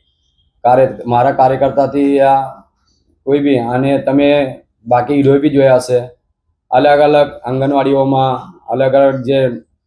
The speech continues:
બાળકો છે, અનાથ બાળકો છે, એમને કીટ વિતરણ કરીને, અને જે, અ,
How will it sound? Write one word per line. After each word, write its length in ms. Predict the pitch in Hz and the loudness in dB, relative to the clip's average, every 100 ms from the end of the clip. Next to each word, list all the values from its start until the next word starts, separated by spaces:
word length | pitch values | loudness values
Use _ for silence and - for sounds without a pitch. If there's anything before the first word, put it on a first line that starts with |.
| _ - | _ -4
બાળકો 440 | 120 123 131 143 | 0 0 0 0
છે, 300 | 139 139 131 | 0 0 0
અનાથ 500 | 131 _ 113 131 143 | -4 _ -6 -2 0
બાળકો 400 | 135 131 127 135 | 2 0 0 -6
છે, 440 | 131 131 123 123 _ _ - | -2 0 0 -2 _ _ -10
એમને 580 | 127 135 139 135 120 - _ _ - | -6 -4 -2 -4 -6 -12 _ _ -4
કીટ 240 | 151 147 | -2 2
વિતરણ 380 | 143 143 139 135 | 0 2 0 0
કરીને, 520 | 135 135 139 135 131 - _ _ - - | 0 0 0 -2 -4 -8 _ _ -20 -12
અને 140 | 120 123 | -8 -2
જે, 280 | 135 151 147 143 - | 2 2 2 -2 -14
અ, 220 | - - | -16 -6